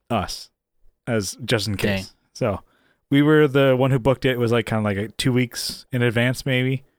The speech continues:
Speaker 1: But there was a, a good amount of people there. Um, we closed, headlined,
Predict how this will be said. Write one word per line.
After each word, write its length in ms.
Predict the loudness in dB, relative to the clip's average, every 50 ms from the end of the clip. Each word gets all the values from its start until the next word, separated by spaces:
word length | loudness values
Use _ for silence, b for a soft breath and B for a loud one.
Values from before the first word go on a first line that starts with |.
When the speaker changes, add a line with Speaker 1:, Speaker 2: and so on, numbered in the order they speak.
| _ _ _ _ _ _ _ _ _ _ _ _ _ _ _ 0
Speaker 1:
But 220 | 0 0 0 -2 -8 b b b b b b b b
there 80 | -2 0
was 80 | 0 2
a, 300 | 2 2 0 0 -2 -4 -4
a 80 | 0
good 120 | 2 2 4
amount 160 | 4 4 2
of 60 | 2
people 180 | 2 0 2 2
there. 340 | 4 4 4 2 0 -4 -10 _ _ _ _ _ _ _ _ _ _ _ -6
Um, 580 | -4 -2 -2 -2 -2 -2 -4 -4 -6 -10 -12 -16 _ _ _ _
we 520 | -8 -4 -2 0 2 2 0 0 -2 -4 -6 _ _ _ _ _ _ _ _ _ _ _
closed, 640 | -6 0 2 4 4 6 4 4 2 0 -4 -8 -14 _ _ _ -4
headlined, 600 | 0 0 2 2 2 0 0 0 0 -2 -4 -6